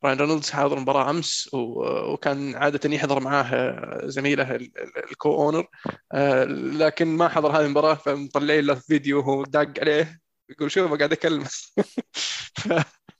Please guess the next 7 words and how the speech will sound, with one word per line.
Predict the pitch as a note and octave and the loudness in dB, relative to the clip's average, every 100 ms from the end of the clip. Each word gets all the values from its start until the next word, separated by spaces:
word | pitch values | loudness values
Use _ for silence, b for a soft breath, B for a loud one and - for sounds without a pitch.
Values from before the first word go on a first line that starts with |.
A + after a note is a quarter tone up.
| _ - | _ 2
آه، | D#3+ E3 E3 D#3+ D#3 D3 C#3 C3+ - - C3 C3+ | 4 6 6 6 6 4 2 -2 -4 -4 -6 -8
نادي | D3 A#3 A3 A3 | 0 2 4 6
ويلزي | G#3+ F#3 D3 D3 | 6 6 4 4
طبعًا، | D3+ C#3+ F3+ F3 D3+ | 4 4 0 0 -2
النون | D3 F#3+ F3 | 2 2 4
ليج، | C#3+ D#3 - _ _ _ _ | 4 4 0 _ _ _ _
ما، | C#3+ C#3 C#3 D3 D3 | -2 0 2 0 0